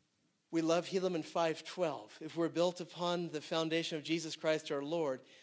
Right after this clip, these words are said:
when the devil shall send forth his mighty winds, yea, his shafts in the whirlwind, they shall not have power to overcome you and drag you down to the gulf of misery and endless woe," if you're built upon that foundation. Great cross-reference.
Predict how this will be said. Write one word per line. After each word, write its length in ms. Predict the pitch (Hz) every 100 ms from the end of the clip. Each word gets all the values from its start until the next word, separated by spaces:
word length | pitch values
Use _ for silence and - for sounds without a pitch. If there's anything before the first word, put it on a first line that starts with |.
| -
when 120 | 160
the 80 | 151
devil 200 | 151 175
shall 180 | 170 165
send 240 | - 175
forth 240 | 165 170 170
his 180 | 160 147
mighty 280 | 156 165
winds, 320 | 160 165 165 160
yea, 120 | 165
his 160 | 156
shafts 360 | 156 175 165 160
in 60 | 143
the 40 |
whirlwind, 460 | 147 175 160 135 135 - - -
they 100 | 160
shall 180 | 160
not 180 | 151 160
have 220 | 156 156
power 260 | 156 156 151
to 60 | 147
overcome 640 | 151 147 151 151 160 156
you 140 | 139
and 360 | 143 139 139 131
drag 280 | 143 151 151
you 60 |
down 140 | 147 143
to 60 |
the 100 | 139
gulf 300 | 139 139 139
of 80 | 139
misery 340 | 139 139 139
and 80 | 135
endless 320 | 127 135 127
woe," 160 | 139 131 - -
if 320 | - 269 262 -
you're 100 | 196
built 300 | 170 170 175
upon 260 | 165 156
that 180 | 143 127
foundation. 640 | - 139 131 120 117 - 95 _ _
Great 240 | 165 175
cross-reference. 840 | 170 151 143 135 120 120 - -